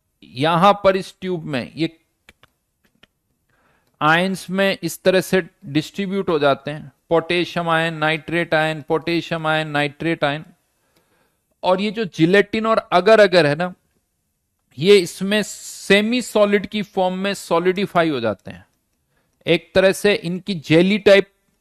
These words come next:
ये यूं मान के चलो कि जिलेटिन अगर अगर का जेली बन जाती है और उसमें ये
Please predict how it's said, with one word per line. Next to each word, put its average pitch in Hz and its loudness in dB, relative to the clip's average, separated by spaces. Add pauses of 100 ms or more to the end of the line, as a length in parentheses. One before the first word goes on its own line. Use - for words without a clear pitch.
(120)
ये 170 2
यूं 165 -6
मान 175 2
के 185 0
चलो 175 -6
कि 165 -8
जिलेटिन 175 -2
अगर 170 0
अगर 170 0
का 170 2
जेली 151 0
बन 156 0
जाती 117 -4
है 82 -16 (2250)
और 175 6
उसमें 202 -2
ये 214 2